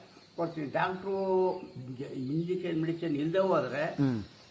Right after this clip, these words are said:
Speaker 1: ಕೆತ್ತಿ ಭಾವ ಬೇರೆ ಬರುತ್ತೆ, ಎದಿ ಭಾವ ಬೇರೆ ಬರುತ್ತೆ, ಇದರಲ್ಲಿ ಪರುಪತಿ ಬರುತ್ತೆ, ಕಣಸಿಡಿ ಮೇಲೆ ಬರುತ್ತೆ.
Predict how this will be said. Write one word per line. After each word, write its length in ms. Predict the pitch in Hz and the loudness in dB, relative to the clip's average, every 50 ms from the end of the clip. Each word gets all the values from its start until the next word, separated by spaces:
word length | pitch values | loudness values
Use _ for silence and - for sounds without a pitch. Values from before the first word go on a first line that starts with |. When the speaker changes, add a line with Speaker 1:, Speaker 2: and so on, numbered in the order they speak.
| - - - - - - | -20 -20 -20 -20 -14 -12
Speaker 1:
ಕೆತ್ತಿ 300 | 127 120 117 - 175 170 | -12 -12 -10 -6 -4 -2
ಭಾವ 260 | 156 160 156 160 160 | 0 2 2 2 2
ಬೇರೆ 260 | 143 139 151 160 160 | 2 0 2 2 2
ಬರುತ್ತೆ, 680 | 151 151 147 143 147 - - 170 190 196 196 - - - - - - - _ _ _ _ | 0 0 -4 -6 -8 -4 -2 -2 0 0 -2 -6 -10 -16 -20 -20 -20 -20 _ _ _ _
ಎದಿ 300 | - 123 127 139 147 165 | -6 -4 -4 0 0 2
ಭಾವ 260 | 165 170 175 175 175 165 | 4 4 6 6 6 6
ಬೇರೆ 240 | 156 170 170 170 | 6 4 4 4
ಬರುತ್ತೆ, 320 | 165 165 160 156 - 165 165 | 4 2 0 -4 -4 -4 -4
ಇದರಲ್ಲಿ 600 | 156 160 156 170 170 175 180 175 170 - - - - - - - _ _ - _ _ _ _ _ _ _ _ _ _ _ _ | -4 0 0 0 0 0 -2 -4 -6 -10 -16 -20 -20 -20 -20 -20 _ _ -20 _ _ _ _ _ _ _ _ _ _ _ _
ಪರುಪತಿ 420 | 143 147 165 160 165 185 180 175 | -6 -6 -4 -2 -2 -2 -2 0
ಬರುತ್ತೆ, 760 | 165 170 165 156 151 - - 175 175 180 180 180 180 - - - - - - _ _ - | 0 0 0 0 -2 -2 0 0 0 0 -2 -4 -6 -10 -16 -20 -20 -20 -20 _ _ -2
ಕಣಸಿಡಿ 400 | 160 165 170 170 180 180 175 175 | 2 2 2 2 2 2 2 2
ಮೇಲೆ 180 | 175 180 175 | 4 2 2
ಬರುತ್ತೆ. 760 | 175 175 170 165 156 - - 175 180 180 185 190 190 - | 2 2 2 0 -2 -2 -2 -2 -2 0 -2 -4 -8 -12